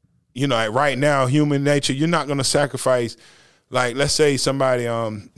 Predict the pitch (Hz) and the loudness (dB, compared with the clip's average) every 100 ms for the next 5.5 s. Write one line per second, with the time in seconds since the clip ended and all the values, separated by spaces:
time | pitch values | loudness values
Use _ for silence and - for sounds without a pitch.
0 | - 117 113 - - _ _ _ _ _ | -14 -14 -14 -18 -20 _ _ _ _ _
1 | _ _ _ _ _ _ _ _ _ _ | _ _ _ _ _ _ _ _ _ _
2 | _ _ _ _ _ _ _ _ _ _ | _ _ _ _ _ _ _ _ _ _
3 | _ _ - 131 120 110 120 - _ 117 | _ _ -2 0 0 -2 -4 -14 _ -4
4 | 127 120 104 98 143 120 107 101 95 101 | 0 0 0 -2 0 0 0 -4 -4 -6
5 | 90 87 90 85 78 | -6 -12 -10 -10 -12